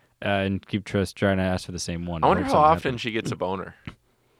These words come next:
Speaker 2: Like, not her,
Speaker 1: I know what you
Speaker 2: but,
Speaker 1: meant.
Speaker 2: yeah.
Speaker 1: I, I mean, it took me a second. We're like, "All right, I know. He doesn't." Yeah. Uh, you
Speaker 2: Do you
Speaker 1: got,
Speaker 2: think once a day?
Speaker 1: you gotta think, like, at least once a week.
Speaker 2: How do you deal with it?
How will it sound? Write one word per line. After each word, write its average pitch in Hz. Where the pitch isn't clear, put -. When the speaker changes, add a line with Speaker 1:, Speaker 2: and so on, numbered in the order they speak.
Speaker 2:
Like, 110
not 117
her, 104
Speaker 1:
I 143
know 185
what 160
you 123
Speaker 2:
but, 101
Speaker 1:
meant. 98
Speaker 2:
yeah. 117
Speaker 1:
I, 127
I 135
mean, 139
it 127
took 160
me 135
a -
second. 110
We're 110
like, 117
"All 110
right, 85
I 92
know. 90
He -
doesn't." 90
Yeah. 85
Uh, 123
you 254
Speaker 2:
Do -
you 117
Speaker 1:
got, 120
Speaker 2:
think 151
once 110
a 117
day? 104
Speaker 1:
you 208
gotta 147
think, 90
like, 87
at 90
least 101
once 95
a 87
week. 87
Speaker 2:
How 131
do 143
you 135
deal 110
with 113
it? -